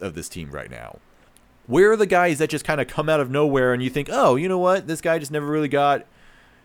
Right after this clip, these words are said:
his opportunity, and now that he's in the big leagues, he's a-, he's actually much better." He was, like, maybe kind of underscouted or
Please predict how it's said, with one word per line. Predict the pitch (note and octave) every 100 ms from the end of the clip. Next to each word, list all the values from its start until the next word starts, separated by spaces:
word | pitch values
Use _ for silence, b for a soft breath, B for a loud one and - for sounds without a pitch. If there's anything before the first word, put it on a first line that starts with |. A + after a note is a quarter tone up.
| b
his | C#3 D#3
opportunity, | D3 C#3 C3 D3 C3+ C3+ C3+
and | B2 B2 B2 - _ - -
now | A#2 B2
that | C3
he's | B2+
in | C3+
the | B2+
big | D3 C3
leagues, | C3 B2+
he's | B2+ B2
a-, | B2
he's | G#2 G2+ D2 G2
actually | A2+ B2+
much | C#3 -
better." | D#3+ G2+ A1+ - -
He |
was, | G#2 G#2+
like, | G#2
maybe | A#2+ B2
kind | - A#2+ A#2
of |
underscouted | A#2+ A#2+ A2 - B2 B2+ B2+ A#2+
or | A2